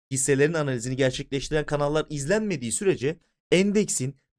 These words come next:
bir senede dolar bazlı sıfır getiri verdiğini, bakın tekrar söyleyeyim, endeksin dolar bazlı bir senede sıfır getiri verdiğini ve beş senede de yüzde kırk getiri verdiğini bilmemiz yatırımcıya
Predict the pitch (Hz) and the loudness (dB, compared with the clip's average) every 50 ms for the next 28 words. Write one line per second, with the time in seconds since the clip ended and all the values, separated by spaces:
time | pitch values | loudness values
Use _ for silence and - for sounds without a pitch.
0 | - - 185 226 220 - - 190 156 143 127 127 120 123 127 135 147 156 160 156 | 0 2 2 4 4 4 2 2 2 2 2 0 2 2 4 4 4 4 4 4
1 | 151 151 147 143 139 175 185 180 - - - 208 202 - 208 190 143 110 123 104 | 4 4 4 4 2 2 0 2 2 2 4 2 4 4 4 2 2 2 -2 -2
2 | - - 107 107 101 104 101 95 90 104 117 139 127 120 - 127 110 131 123 127 | -2 -2 -2 0 0 0 -2 -2 -4 -4 -4 -2 -2 -2 -2 -2 -2 -2 -2 -2
3 | - 113 104 98 - 98 87 82 80 _ _ _ _ _ _ _ - 131 131 139 | -2 -4 -4 -4 -6 -8 -8 -10 _ _ _ _ _ _ _ _ -2 0 0 2
4 | 147 156 170 160 - - 135 127 131 - _ _ _ _ _ - 123 127 135 147 | 2 2 0 0 0 -2 -2 -4 -6 -8 _ _ _ _ _ 2 4 4 6 4
5 | 160 175 156 151 135 123 113 117 117 107 120 147 175 165 - 170 147 151 151 170 | 4 4 4 2 2 2 0 -4 -6 -4 -2 -2 -2 0 0 0 0 -2 -2 -2
6 | 170 - - - 214 208 - 202 170 135 123 117 - - 104 107 101 101 101 95 | 0 0 2 2 0 0 2 2 2 2 0 0 0 0 -2 0 0 0 0 -2
7 | 90 110 131 170 214 220 - _ _ _ - 139 147 135 120 147 175 208 - - | -4 -6 -4 -4 -4 -6 -6 _ _ _ 0 2 2 4 6 4 4 4 4 0
8 | 202 190 202 196 202 220 175 175 143 123 131 151 151 151 185 185 - 220 196 - | 0 0 0 0 -2 -2 -2 -2 -4 -2 -2 -2 2 2 2 2 2 -2 -2 0
9 | 151 135 - 135 117 113 107 113 113 110 110 113 123 139 170 208 226 220 - _ | 0 0 2 0 0 0 2 2 2 2 0 -2 -2 0 0 0 0 -2 -6 _
10 | _ - 139 160 170 160 156 151 156 202 220 220 - _ _ _ _ - 123 139 | _ -6 -4 -2 0 2 2 2 2 2 0 -2 -6 _ _ _ _ 2 2 2
11 | 135 - - 170 151 156 160 160 147 139 156 175 202 214 226 | 2 2 0 0 0 2 0 0 0 -2 -2 -2 -2 -2 -4